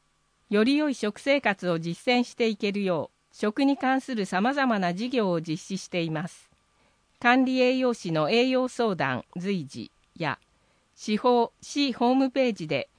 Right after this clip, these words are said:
食に関する情報の掲載も行っています。お気軽にご利用ください。市食育推進計画の目標。毎日朝食を食べる。朝食をとることで脳や体が目覚め、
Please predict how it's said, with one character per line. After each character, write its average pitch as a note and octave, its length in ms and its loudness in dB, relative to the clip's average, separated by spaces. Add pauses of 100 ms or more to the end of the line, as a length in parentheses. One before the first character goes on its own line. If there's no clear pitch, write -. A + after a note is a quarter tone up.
(240)
食 G#3+ 320 0
に C#4+ 120 4
関 C#4+ 220 0
す C#4+ 160 -4
る F#3+ 140 0
情 A#3 180 2
報 B3 220 2
の A3+ 160 0
掲 A3+ 200 0
載 G#3 280 0
も G3 180 0
行 G3 120 -4
っ F#3 200 -2
て - 160 -8
い D#3+ 100 -4
ま D3+ 180 -4
す。 - 220 -20 (680)
お F#3 100 2
気 C#4 140 -2
軽 C4+ 200 2
に B3+ 140 0
ご A#3 140 2
利 A#3+ 100 -2
用 A#3 160 0
く A3+ 140 -8
だ G3+ 140 -2
さ F3+ 220 -6
い。 D3+ 120 -8 (1160)
市 C4+ 340 -2
食 G#3+ 320 -2
育 D4 180 -2
推 C4+ 220 -4
進 C4+ 260 -4
計 C4 220 0
画 F3+ 240 -2
の D#3 140 0
目 D#3 200 -4
標。 D3+ 360 -4 (1300)
毎 C4+ 260 4
日 G#3+ 280 0
朝 B3 180 2
食 A#3+ 340 -4
を A3+ 60 0
食 G#3 180 -4
べ G3 140 -2
る。 C3+ 160 -6 (1300)
朝 C4+ 180 4
食 C#4+ 320 -2
を C#4 80 2
と C#4 140 -2
る B3+ 100 -2
こ F3 140 -4
と F3 140 -2
で D3 260 -2
脳 C4+ 220 4
や G#3+ 160 2
体 A#3 400 0
が A3 100 2
目 G#3 120 0
覚 G3 180 -2
め、 C#3 240 -4